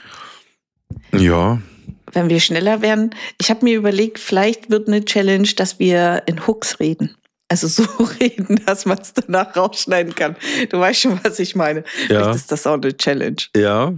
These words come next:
Speaker 1: vielleicht ist das eine Challenge. Die kannst du dir gerne mal aufbürden
Speaker 2: <laughs>
Speaker 1: und ich guck dann mal, ob ich da Bock hab mitzumachen. Nee,
Speaker 2: Wir können
Speaker 1: aber am Ende des Tages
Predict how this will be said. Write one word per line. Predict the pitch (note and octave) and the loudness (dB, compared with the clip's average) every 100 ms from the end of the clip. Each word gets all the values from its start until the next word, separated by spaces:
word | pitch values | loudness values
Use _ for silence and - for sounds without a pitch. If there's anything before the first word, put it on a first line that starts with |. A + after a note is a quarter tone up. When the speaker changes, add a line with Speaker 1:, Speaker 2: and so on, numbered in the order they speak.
| - _ - | -10 _ -2
Speaker 1:
vielleicht | G#2+ G#2+ C#3 | 0 2 0
ist | C#3 - | -4 -4
das | C#3 | -2
eine | C#3+ C3+ | 0 0
Challenge. | - G2+ F2+ F2 - - _ _ - _ - | 0 0 0 -2 -6 -8 _ _ -20 _ -6
Die | G#2+ | -2
kannst | - A#2+ - | 0 0 0
du | C3 | 0
dir | C#3 C3+ | 2 2
gerne | A2+ A#2 A2+ | 2 2 2
mal | G#2+ | 0
aufbürden | G#2 A#2 - - C#3 D3 E3 F3 A3+ - - - | 2 -2 -2 -2 2 2 2 -2 -2 -8 -14 -20
Speaker 2:
<laughs> | - - - | -20 -20 -4
Speaker 1:
und | A2+ A#2 | 0 0
ich | A2+ | 0
guck | - D3+ - | -2 -2 0
dann | D3 C#3+ | -2 0
mal, | C#3 C#3+ B2+ | 2 0 0
ob | A#2+ | 0
ich | B2 - | 0 0
da | A#2+ A2 | 0 2
Bock | G#2 B2+ - | 0 -2 -2
hab | A#2 | -2
mitzumachen. | G#2+ G#2+ - A2 G2+ G#2 A#2+ F#2+ - - - - - - | 0 -2 -2 -2 -2 -2 -4 -6 -10 -16 -12 -10 -10 -4
Nee, | A#2 C3+ D#3+ | 0 2 2
Speaker 2:
Wir | |
können | - A#2 | 2 2
Speaker 1:
aber | C3+ - - - _ _ _ _ - _ | 2 -2 -12 -20 _ _ _ _ -20 _
am | B2 C3 | -2 0
Ende | C#3 D#3+ | 0 0
des | C#3+ | 0
Tages | - B2 C#3+ E3+ E3 - | 0 0 0 -2 -4 -8